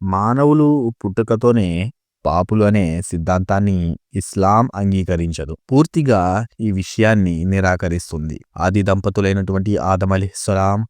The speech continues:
హవ్వ అలైహిస్సలాంలు తాము చేసిన తప్పుకు అల్లాహ్ను నిండు మనసుతో క్షమాపణ కోరుకున్నారు. అల్లాహ్ వారి నిజమైన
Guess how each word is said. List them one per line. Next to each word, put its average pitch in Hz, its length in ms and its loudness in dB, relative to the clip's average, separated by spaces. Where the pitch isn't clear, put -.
హవ్వ 139 280 4
అలైహిస్సలాంలు 120 840 4
తాము 98 280 2
చేసిన 113 460 0
తప్పుకు 92 540 -4
అల్లాహ్ను 107 580 0
నిండు 127 300 4
మనసుతో 104 580 0
క్షమాపణ 117 840 0
కోరుకున్నారు. 85 840 -2
అల్లాహ్ 104 400 2
వారి 101 380 0
నిజమైన 104 580 4